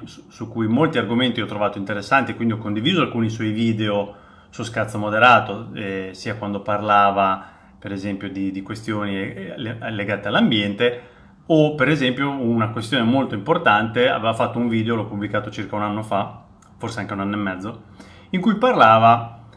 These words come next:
di co-, del finanziamento delle grosse corporation americane alla politica,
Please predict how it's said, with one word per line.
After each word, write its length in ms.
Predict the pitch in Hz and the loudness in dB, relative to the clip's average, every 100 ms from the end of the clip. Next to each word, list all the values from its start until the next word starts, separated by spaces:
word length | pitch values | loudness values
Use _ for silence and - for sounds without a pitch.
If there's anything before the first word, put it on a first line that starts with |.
| - | -4
di 160 | 139 | -2
co-, 260 | 143 185 175 | -2 0 2
del 180 | 147 135 | 2 0
finanziamento 960 | - 147 147 143 160 156 156 127 113 | 2 4 4 4 4 4 4 2 0
delle 200 | 107 110 | -2 -2
grosse 920 | 110 127 135 - - 107 101 101 - - | 0 4 4 2 -4 -4 -2 -2 -4 -12
corporation 680 | - 110 117 120 117 117 107 | -8 -8 -2 0 0 -2 -2
americane 800 | 110 131 175 117 107 104 110 113 | 0 0 2 4 4 2 -2 -2
alla 320 | 117 110 107 | -2 0 0
politica, 800 | 107 110 104 101 107 110 101 - | -2 -4 -4 -6 -6 -2 -2 -6